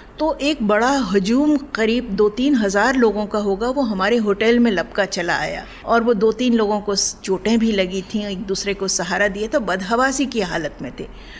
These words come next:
उसके बाद वो आकर के परिसर में बैठ गए और पीछे गेट बंद कर दिया गया कि ये लोग दोबारा न जा सकें। और बेहद सकपकाए हुए, बेहद डरे हुए लोग थे। हम लोग जब पहुँचे, बस उसी वक्त अचानक एक मोहतरमा टेलीविजन पर आई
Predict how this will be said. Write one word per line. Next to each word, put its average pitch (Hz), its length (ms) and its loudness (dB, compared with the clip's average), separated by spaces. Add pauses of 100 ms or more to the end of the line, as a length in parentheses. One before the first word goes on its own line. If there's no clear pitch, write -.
(140)
उसके 294 260 0
बाद 269 240 2
वो 277 100 2
आकर 208 460 0
के 226 120 -2
परिसर 196 400 -2
में 202 200 -2
बैठ 175 240 -2
गए 226 80 -2
और 277 60 2
पीछे 220 340 -4
गेट 185 280 0
बंद 175 240 -4
कर 135 160 -4
दिया 165 300 -4
गया 175 200 -6
कि 220 140 -8
ये 202 80 -2
लोग 175 200 -4
दोबारा 170 380 -6
न 185 180 -4
जा 160 200 -6
सकें। - 340 -10 (480)
और 254 60 2
बेहद 220 400 2
सकपकाए 202 720 0
हुए, 247 180 -2
बेहद 196 400 0
डरे 185 340 2
हुए 196 160 0
लोग 160 320 -4
थे। 262 100 -2 (360)
हम 254 160 4
लोग 339 120 4
जब 339 260 0
पहुँचे, 254 400 2
बस 269 360 0
उसी 311 260 2
वक्त 294 380 0
अचानक 240 420 2
एक 240 160 2
मोहतरमा 208 520 0
टेलीविजन 202 560 -2
पर 196 260 -2
आई 190 340 -4